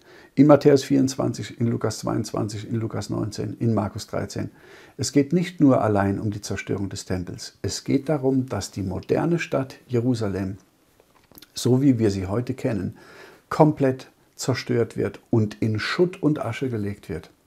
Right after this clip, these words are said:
Jesus sagt das sehr, sehr deutlich. Es wird hier nicht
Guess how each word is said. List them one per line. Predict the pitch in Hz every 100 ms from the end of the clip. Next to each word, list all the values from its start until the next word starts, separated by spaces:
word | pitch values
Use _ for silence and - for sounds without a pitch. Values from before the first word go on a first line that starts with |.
| _ _ - - - -
Jesus | 120 131 143 131
sagt | 131 131
das | 120 - - -
sehr, | 160 143
sehr | 143
deutlich. | 131 117 104 98 101
Es | 110 -
wird | 131 131
hier | - 135 127
nicht | 131 131 160 175 -